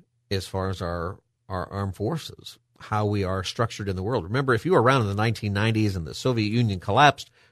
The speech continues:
we had what's called the peace dividend, and we started shutting down military bases and, uh, moving things around differently. And what this might be doing, if, if the Russians win, for whatever winning is,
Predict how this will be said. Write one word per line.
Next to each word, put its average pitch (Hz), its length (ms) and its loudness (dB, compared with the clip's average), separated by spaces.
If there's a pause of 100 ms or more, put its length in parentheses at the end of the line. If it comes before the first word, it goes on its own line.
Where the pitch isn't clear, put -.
we 113 140 -2
had 120 160 6
what's 113 160 0
called 104 180 2
the 82 60 -2
peace 185 320 4
dividend, 82 520 -2
and 73 120 -18
we 85 160 -10
started 98 340 0
shutting 110 300 -2
down 104 420 0 (240)
military 127 460 6
bases 117 500 4
and, 85 320 -2
uh, 82 260 -8
moving 104 380 -2
things 98 240 -2
around 104 380 0
differently. 104 500 0 (1000)
And 104 680 4
what 113 300 0
this 120 300 2
might 113 360 0
be 107 140 -4
doing, 90 420 0
if, - 240 -2 (100)
if 147 160 -2
the 135 100 2
Russians 147 420 0
win, 87 460 0
for 113 140 -2
whatever 135 400 4
winning 95 560 0
is, 85 600 -4